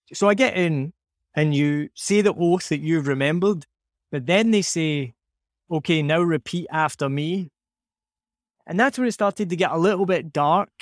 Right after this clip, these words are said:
And as you go up, and then I went and researched it 'cause, you know, you can find all this <laughs> shit out on the internet these days. As you go higher, it gets even fucking darker. So that's when it gets to the point where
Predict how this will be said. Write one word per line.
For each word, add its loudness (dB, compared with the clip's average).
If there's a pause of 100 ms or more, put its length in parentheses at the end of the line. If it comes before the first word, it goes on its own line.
(300)
And 0
as 0
you 0
go -2
up, 0 (140)
and -2
then 2
I 2
went 0
and -4
researched -2
it -4
'cause, -4
you -6
know, -2
you -6
can -10
find -4
all 0
this -6
<laughs> -10
shit -4 (160)
out 0
on 0
the 0
internet 0
these -4
days. -2 (720)
As 0
you -2
go 2
higher, 2
it -4
gets -2
even -2
fucking -4
darker. 0
So -4
that's -2
when -2
it -4
gets -4
to -8
the -4
point -2
where 0